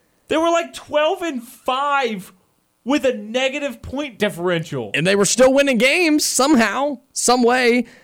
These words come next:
Speaker 1: And then they went to the playoff, eh, playoffs and got smashed.
Speaker 2: I agree. But the Lions are one of those teams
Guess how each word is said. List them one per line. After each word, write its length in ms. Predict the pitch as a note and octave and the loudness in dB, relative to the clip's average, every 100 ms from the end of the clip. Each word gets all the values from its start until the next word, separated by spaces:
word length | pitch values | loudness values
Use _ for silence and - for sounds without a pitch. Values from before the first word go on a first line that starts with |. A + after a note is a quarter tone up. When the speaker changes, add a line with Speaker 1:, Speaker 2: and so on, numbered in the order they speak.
| _ | _
Speaker 1:
And 160 | A#3 B3+ | -2 0
then 100 | C#4+ | 0
they 80 | |
went 160 | C#4+ C#4+ | -2 -2
to 60 | B3+ | -6
the 80 | |
playoff, 560 | - B3+ B3 G3+ G3+ G3+ _ | -4 -2 0 2 0 -2 _
eh, 180 | D3+ F3 | -14 -10
playoffs 480 | G#3 B3 G#3 F3+ F3 | -2 0 0 -2 -4
and 200 | G3 F3+ | -6 -4
got 240 | F3+ F#3 - | -4 -4 -8
smashed. 840 | - - C3 D3 G3 E3 - - | -14 -12 -6 -4 -4 -4 -10 -2
Speaker 2:
I 140 | E3 | 0
agree. 520 | F3+ E3+ F#3+ G#3 F2 - | 0 2 4 2 -2 -6
But 280 | D3 G3+ - | 0 0 2
the 80 | F#3+ | 2
Lions 420 | G3 C4 E4 C4 | 2 0 0 2
are 80 | A#3 | 2
one 160 | G3 | 2
of 60 | F3+ | 0
those 200 | D#3 C#3 | 0 0
teams 540 | C3+ A2+ B2 D3 - | -2 0 0 0 -2